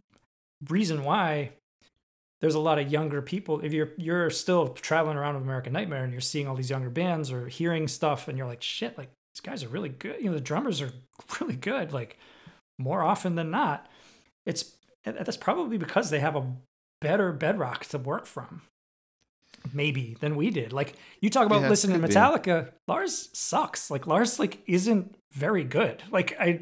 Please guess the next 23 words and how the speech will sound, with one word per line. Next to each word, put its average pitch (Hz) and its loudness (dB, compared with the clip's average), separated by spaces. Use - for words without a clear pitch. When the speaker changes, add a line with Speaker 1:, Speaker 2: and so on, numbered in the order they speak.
Speaker 1:
like 180 2
Speaker 2:
Like, 127 6
La-, 143 10
live 160 10
Lars, 147 6
like, 110 4
is 98 -2
not 95 2
what 101 -4
I 98 0
would 95 -4
consider 95 -4
a 95 -10
good 95 -6
drummer 120 -2
in 95 -4
many 95 -4
ways. 120 0
Maybe 98 -2
in 117 0
almost 117 -2
every 139 -2
way. 147 0